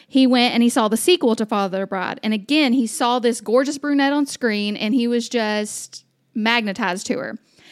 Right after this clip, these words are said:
So he, at the time, was coming out with a new album, and one of the lines in the song, it discusses Father,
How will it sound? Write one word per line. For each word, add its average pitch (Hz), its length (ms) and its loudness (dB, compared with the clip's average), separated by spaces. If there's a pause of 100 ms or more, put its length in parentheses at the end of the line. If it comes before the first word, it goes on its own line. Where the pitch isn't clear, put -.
(320)
So 240 520 4
he, 294 520 4
at 254 160 0
the 254 80 0
time, 285 320 4
was 240 120 2
coming 254 200 0
out 220 160 0
with 214 220 0
a 208 80 -4
new 214 240 -2
album, 208 460 0
and 202 260 -4
one 240 240 -2
of 208 460 -2
the 196 500 -4 (360)
lines 254 300 2
in 233 80 -2
the 220 60 -2
song, 247 400 0
it 208 140 -4
discusses 208 560 -2
Father, 196 420 -4